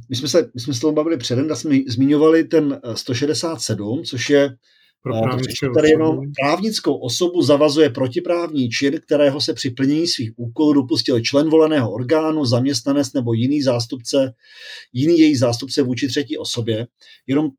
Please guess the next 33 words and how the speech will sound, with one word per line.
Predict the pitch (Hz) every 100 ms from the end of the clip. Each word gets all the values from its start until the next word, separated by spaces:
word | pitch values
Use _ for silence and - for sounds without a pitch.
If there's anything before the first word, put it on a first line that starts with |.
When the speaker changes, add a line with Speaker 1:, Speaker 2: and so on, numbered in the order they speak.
| -
Speaker 1:
podotknu, | 156 190 190 131 117 - _ _ _ _ -
tohle | 160 170 202
mělo | 170 156
být | 143 143
aplikováno | 127 160 160 143 143
primárně | 127 135 135 135
v | 135
rámci | 131 120
toho | 127
starosty. | 120 135 135 - 73 - _ - - -
Speaker 2:
Mhm. | 151
Speaker 1:
<laughs> | - 127 - 156 202 117 -
To |
znamená, | 147 - 180 156 - - - 139
můžeme | 147 165 165
jako | 151 160
stokrát | 131 151 139 151 143
říct, | 143 135
že | 143
to | 147
není, | 147 147 143
že | 117
to | 120
není | 139 156
pomocník | 131 131 131 143 143
podle | 139 135
dva | 131
devět | 131 131
čtrnáct, | 123 131 117 117 120 -
ale | 120 127 120 - - -
<laughs> | - 135 117
je | 156
to, | 117 143